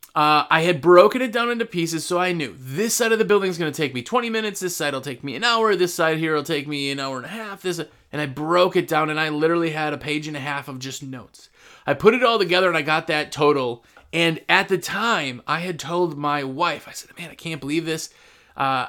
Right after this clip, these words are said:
I got this big account. It's gonna be, like, four or five thousand dollars, I bet."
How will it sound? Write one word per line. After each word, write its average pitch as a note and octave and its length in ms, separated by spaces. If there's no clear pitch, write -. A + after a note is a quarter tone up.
I C#3 120
got D#3 180
this C#3+ 100
big F3 240
account. E3 380
It's - 100
gonna G3+ 140
be, G3+ 80
like, F3+ 260
four G#3 280
or G#3 40
five F#3 220
thousand F3+ 400
dollars, F#3+ 340
I C#3 80
bet." - 280